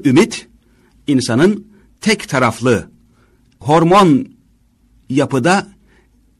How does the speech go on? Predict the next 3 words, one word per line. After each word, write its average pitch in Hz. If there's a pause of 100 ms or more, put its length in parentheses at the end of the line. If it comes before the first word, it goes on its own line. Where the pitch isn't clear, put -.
(180)
azmasını, 147 (420)
aşırı 139 (160)
gelişmesini, 123